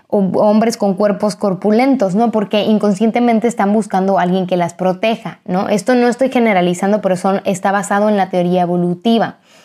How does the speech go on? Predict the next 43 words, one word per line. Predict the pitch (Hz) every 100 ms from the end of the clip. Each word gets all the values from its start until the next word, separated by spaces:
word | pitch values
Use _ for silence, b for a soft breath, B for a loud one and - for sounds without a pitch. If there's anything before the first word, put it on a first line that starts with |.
| b
Entonces | - 233 254 233
también, | 226 208 202 214 190 175 B B B
¿no? | 202 226 254
Trabajar | 190 185 185 - 214
a | 226
lo | 208
mejor | 185 180 202 202
en | 202
mi | 202 214
mascu-, | 214 208 202 185 202
ma-, | 185 180
masculi-, | 190 185 185 180 175 175 -
masculinidad, | 202 202 208 190 180 185 170
en | - 185
sentirme | 190 185 208 220 208
bien, | 208 175 -
en | 185
lograr | 180 185 190
mis | 220 214
sueños | 226 214 214 202 202 B B B
como | 214 208 196
hombre | 202 202
y |
mi | 214 196
dependencia, | 180 185 180 185 185 208
y | 202 202
eso | 226
me | 214
va | 190
a |
ayudar | 202 202 196
a |
sentirme | 185 185 190 208
mejor | 190 185 214 208
conmigo | 240 226
misma, | 233 214 190 208 -
pero | 196 185
me, | 190 190
conmigo | 185 196 208 247
mismo, | 233 190 185
pero | 190 185
también | 185 185 196
ayuda | 208 190 180 240 196